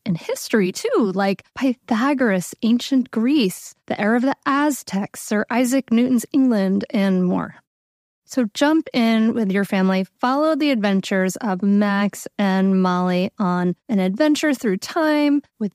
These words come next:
puzzles and hidden equations and laughs, and it really does make learning really fun and really cool. Perfect for ages six and up. New episodes drop every Thursday, each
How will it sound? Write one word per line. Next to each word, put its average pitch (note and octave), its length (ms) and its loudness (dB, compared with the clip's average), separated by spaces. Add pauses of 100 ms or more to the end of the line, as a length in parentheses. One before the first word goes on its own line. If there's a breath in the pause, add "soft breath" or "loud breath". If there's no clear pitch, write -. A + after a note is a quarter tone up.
puzzles D4 760 0
and F#3+ 140 -4
hidden C#4+ 300 0
equations B3+ 580 0
and F#3+ 220 0
laughs, F#3+ 480 -2
and G3+ 160 0
it G#3 80 0
really B3 280 0
does F#3 440 0
make E3+ 340 -2
learning F#3 500 0
really B3 300 2
fun F3 560 -2 (140)
and G3 180 2
really F3 240 0
cool. - 320 -6 (160)
Perfect C#4 420 -2
for - 200 -2
ages G3 260 -2
six - 300 -6
and A#3 160 2
up. F4 180 -2 (280)
New A3+ 140 2
episodes G3+ 440 -2
drop F3 220 -4
every E3+ 240 -4
Thursday, C4 840 0
each C#4 300 0